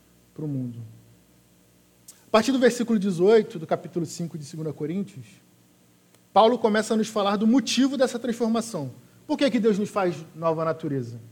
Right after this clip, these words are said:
E esse motivo é o ministério da reconciliação.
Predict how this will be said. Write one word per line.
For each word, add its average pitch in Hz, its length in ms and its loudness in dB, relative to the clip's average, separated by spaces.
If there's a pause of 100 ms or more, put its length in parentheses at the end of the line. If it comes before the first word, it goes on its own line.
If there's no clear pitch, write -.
(1500)
E 190 80 4
esse 190 140 2
motivo 208 360 2
é 214 40 6
o 202 60 4
ministério 233 500 2
da 226 80 0
reconciliação. 214 800 -4